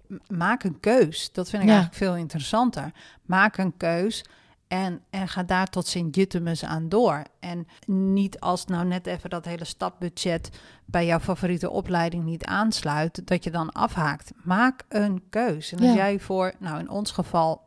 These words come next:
Speaker 1: is ACT een handig voorbeeld. Als jij voor ACT gaat, ga er dan ook voor. En ga dan niet, eh, kijken hoe je poesen moet kammen, omdat je daar wel punten voor krijgt. Maar ga, blijf,
Speaker 2: <laughs>
Speaker 1: blijf bij je, oh ja. <laughs> B-, blijf bij je standpunt. En,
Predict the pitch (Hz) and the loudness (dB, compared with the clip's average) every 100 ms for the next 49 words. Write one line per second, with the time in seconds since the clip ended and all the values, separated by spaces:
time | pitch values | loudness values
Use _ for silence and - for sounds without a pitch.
0 | - 185 - - - - - 165 160 160 | -14 -12 -10 -10 -12 -16 -8 -6 -4 -6
1 | - 180 165 160 156 - 180 180 175 - | -6 -2 -2 -2 -6 -4 0 0 0 -2
2 | 220 - 175 156 156 _ - - - _ | -2 -2 0 0 -2 _ -20 -20 -20 _
3 | _ _ - - - 269 294 180 151 147 | _ _ -20 -12 -2 2 4 4 2 0
4 | 151 - - 165 147 - 180 156 185 180 | -6 -6 -4 -2 -4 -8 -10 -6 -4 -2
5 | 185 233 233 180 170 185 175 175 170 175 | 0 0 0 -4 -2 -2 -2 -4 -2 -2
6 | 170 - 247 - 208 165 - - 156 170 | -2 -2 -2 0 0 0 -4 -6 -2 -2
7 | 233 - - - - 185 175 - 175 170 | -2 -4 -20 -16 -6 -2 -2 -2 -2 0
8 | 170 220 254 175 160 151 139 160 - 143 | 4 4 4 -2 -4 -6 -10 -10 -6 -4
9 | 175 220 - - - - - - 240 240 | -4 -6 -10 -20 -18 -18 -16 -2 0 2
10 | 254 - 202 226 269 262 - 220 190 214 | 0 0 0 4 4 2 -4 -4 4 6
11 | 254 - 415 220 208 190 190 - 196 135 | 6 6 6 8 8 6 2 2 0 4
12 | - - - 233 - 269 294 302 - 220 | 2 2 -2 0 0 0 -2 -8 -8 -8
13 | - - 190 - 190 233 330 262 208 196 | -8 -10 -10 -6 4 6 6 8 6 4
14 | - - 294 349 - 165 151 156 - 190 | 0 4 4 4 0 -2 -2 -8 -8 -4
15 | 190 190 190 | 0 0 -4